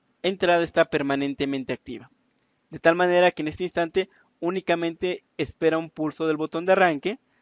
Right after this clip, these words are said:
para llevar a cabo el enclave. Aunque yo quite ese pulso, a diferencia de las otras funciones, el pulso permanece memorizado, se encuentra enclavado. Para que se enclave, yo tendría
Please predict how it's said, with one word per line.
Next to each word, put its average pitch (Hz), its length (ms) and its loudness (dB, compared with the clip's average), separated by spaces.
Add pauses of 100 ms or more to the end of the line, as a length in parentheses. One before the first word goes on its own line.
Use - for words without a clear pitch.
(200)
para 135 180 2
llevar 143 280 6
a 143 60 4
cabo 147 240 2
el 180 80 2
enclave. 196 460 2 (280)
Aunque 156 480 2
yo 196 180 2
quite 226 240 -2
ese 220 140 -4
pulso, 220 460 -6 (800)
a 143 120 2
diferencia 165 640 2
de 160 140 0
las 147 200 0
otras 180 260 -4
funciones, 208 640 -8 (520)
el 165 200 2
pulso 196 460 0
permanece 151 760 0
memorizado, 160 800 -2 (440)
se - 160 -8
encuentra 151 480 -4
enclavado. 165 580 2 (1200)
Para 208 200 6
que 240 220 0
se 226 120 -4
enclave, 180 560 2
yo 165 380 -4
tendría 202 720 -2